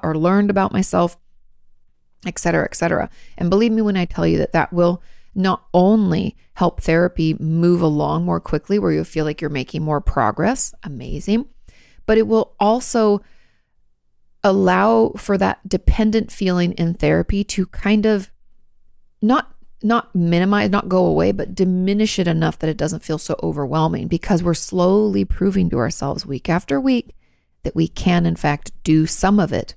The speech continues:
on our own. And that's a really empowering space to be in. And that's where I want us all to get to. So give that a try. Okay, let's move on to question number five. And this question says, "Katie, how can people love life? I'm not jealous or angry. It's just a concept that I don't understand.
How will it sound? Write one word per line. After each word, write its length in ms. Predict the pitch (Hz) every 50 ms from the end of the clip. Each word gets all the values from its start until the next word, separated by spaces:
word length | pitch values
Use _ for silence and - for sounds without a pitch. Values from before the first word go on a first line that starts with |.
| _ - -
on 200 | - 143 135 127
our 180 | 123 123 104 -
own. 300 | 156 147 - - - - - - - _ - -
And 80 | 175 175
that's 180 | 196 196 - 208
a 60 | 185
really 240 | 190 202 190 190 180
empowering 480 | 170 165 - 160 147 147 151 151 151
space 320 | 156 - - - - - -
to 80 | - -
be 200 | 180 143 151 151
in. 180 | - - 196 - _ - - -
And 100 | 185 190
that's 160 | 190 196 -
where 140 | 196 185 170
I 40 |
want 200 | 160 156 151 143
us 100 | 156 165
all 160 | - - 127 117
to 100 | - -
get 220 | - - - -
to. 140 | - - - - - _ _ _ _ _ _ _
So 100 | - -
give 160 | 170 175 - -
that 180 | 180 165 -
a 40 | -
try. 320 | - - - - - - - _ - - _ _ - -
Okay, 200 | 208 - - 175
let's 180 | 175 202 -
move 140 | 277 277 262
on 100 | 240 220
to 60 | 220
question 260 | - - 175 - -
number 180 | 190 170 170 165
five. 200 | - - 107 117
And 100 | 131 151
this 100 | 180 -
question 240 | - 214 226 233 214
says, 280 | - - 202 185 - - - _ _ _ _ -
"Katie, 260 | - 277 262 254 247
how 240 | 233 - 277 285 349
can 220 | - - 381 349
people 420 | - - 208 196 - 185 185 185 -
love 440 | - 175 160 151 151 156 156 - - -
life? 500 | - 156 160 139 143 - - - - - - _ _ _ _ -
I'm 120 | 202 214
not 200 | 302 370 392 -
jealous 400 | - - 160 160 165 180 180 -
or 80 | 170 -
angry. 320 | - 123 135 160 - 202 -
It's 160 | - - -
just 240 | - 349 339 - -
a 60 | -
concept 920 | - _ - - - - 233 226 233 240 254 247 - - - 160 - - -
that 100 | - 170
I 80 | 175 180
don't 240 | 175 160 151 151 156
understand. 720 | 156 156 165 165 - - - 160 156 147 - - - -